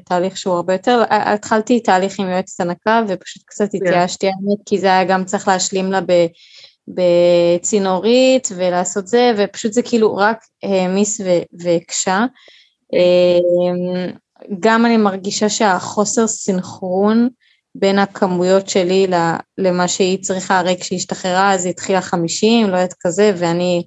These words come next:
Speaker 1: ייצרתי כבר מאה שמונים, כאילו התהליך שהוא כל כך טבעי שקורה בדרך כלל בתינוק במועד, שהוא זה שקובע את הכמות וכמה וכולי, פה זה כאילו אני זאת שמחליטה בשבילה כמה, גם בבקבוק, אני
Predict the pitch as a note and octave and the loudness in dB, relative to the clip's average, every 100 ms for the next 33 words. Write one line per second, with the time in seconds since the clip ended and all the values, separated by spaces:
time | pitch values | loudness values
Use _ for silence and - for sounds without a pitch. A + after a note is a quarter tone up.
0 | _ - _ _ G3 F#3 G#3 G3+ G#3+ G3 | _ -20 _ _ -8 0 0 0 -2 0
1 | F#3+ F#3+ G3 - G3+ - A3+ G3 F#3+ G3 | 0 2 -2 -2 -6 -2 0 0 2 2
2 | F#3+ G#3 - A3 G3+ G3+ F3+ G3+ - - | 2 0 0 0 0 -2 -4 -4 -4 -8
3 | F3 G3+ G#3+ - F#3 F#3 F3+ G3 F#3+ G3+ | -2 -2 -2 -4 -2 -2 0 -2 0 -2
4 | F3+ F#3 G3 F#3+ G3+ G3+ A#3 A#3 G3 F3 | -2 -6 -6 -2 0 2 0 0 -4 -6
5 | _ _ _ A#3 G#3+ A3 A3 G#3+ G#3+ F#3 | _ _ _ 0 2 2 0 0 0 2
6 | G#3+ G#3 G#3 - F#3+ G3+ G3+ G3 F3 - | 2 0 -2 -8 -6 -2 -4 -4 -10 -2
7 | G#3 G#3 G3 F3 F3+ - A#3+ A#3+ B3 - | 0 2 0 -4 -10 -2 0 2 0 -4
8 | _ _ - A#3 A#3 G3+ - G#3 G#3+ G#3+ | _ _ 0 2 2 -2 0 2 2 0
9 | - F#3 G#3 A3+ G#3+ A3 - F#3+ F#3+ - | -2 -2 0 0 0 -4 -6 -8 -10 -10
10 | - G3 G3+ G3 F#3+ G3 G#3 F#3 F#3 G3+ | -4 -4 -4 -2 -4 0 0 0 0 0
11 | G#3 G3+ - C4+ - F#3 | 0 -2 0 0 0 -2